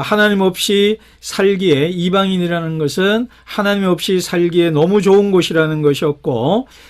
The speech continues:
번성한 도시였기 때문에 돈을 추구하며 다들 살았다라는 것이고, 로마 군대가 주둔하는 곳이었기 때문에 다들 칼과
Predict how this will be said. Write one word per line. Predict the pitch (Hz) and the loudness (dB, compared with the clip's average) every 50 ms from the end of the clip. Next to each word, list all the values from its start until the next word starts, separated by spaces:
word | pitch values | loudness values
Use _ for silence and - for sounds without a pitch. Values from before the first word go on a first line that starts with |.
| _ _ | _ _
번성한 | - 147 156 175 190 190 - 214 196 196 190 185 175 | -2 -2 0 0 0 -2 -2 -2 -2 -2 -2 0 0
도시였기 | 170 170 156 175 170 165 160 - 180 147 - | 0 0 0 0 0 0 0 -2 -6 -6 -2
때문에 | - 156 147 143 143 143 165 190 202 220 240 254 - - - - _ - | 0 0 0 0 -2 -2 0 0 0 0 -2 -4 -6 -12 -20 -20 _ -6
돈을 | - 147 147 170 190 208 214 214 | 0 2 2 4 4 2 2 0
추구하며 | 202 - 226 208 190 190 185 180 180 180 180 | 0 -2 -4 0 0 0 0 0 0 -2 -2
다들 | - 151 151 151 165 165 160 151 | -2 -2 -2 0 2 2 2 0
살았다라는 | 147 - 185 170 170 165 - 175 160 156 151 147 147 143 | 0 -2 -2 -2 -2 -2 -2 -2 -2 -2 -2 -4 -4 -4
것이고, | 143 127 - - 120 147 170 151 95 - - _ - - - - - - | -4 -6 -6 -4 -2 0 2 0 0 -2 -8 _ -20 -20 -20 -20 -10 -2
로마 | - 156 160 175 180 190 202 196 | 2 2 2 4 4 2 2 2
군대가 | 175 185 185 185 180 180 165 160 170 165 160 | 0 0 0 2 2 2 2 2 2 2 0
주둔하는 | - - 208 185 202 202 196 190 185 180 180 175 175 | 0 -2 -2 0 0 0 0 0 0 0 0 -2 0
곳이었기 | 160 165 156 143 180 165 156 156 147 | 0 0 0 2 0 0 0 -2 -2
때문에 | 147 - 170 151 151 151 147 151 135 113 120 143 180 208 247 240 _ - - - - - | -4 -2 -2 -2 -2 -2 -4 -4 -4 -2 -2 -2 -2 -2 -4 -6 _ -18 -20 -20 -20 -10
다들 | - 143 147 156 165 170 165 156 151 | -4 -2 0 2 2 2 2 2 0
칼과 | - - - 208 208 202 202 202 190 196 202 202 196 202 | -2 -6 -2 0 2 2 2 2 2 2 2 2 0 -2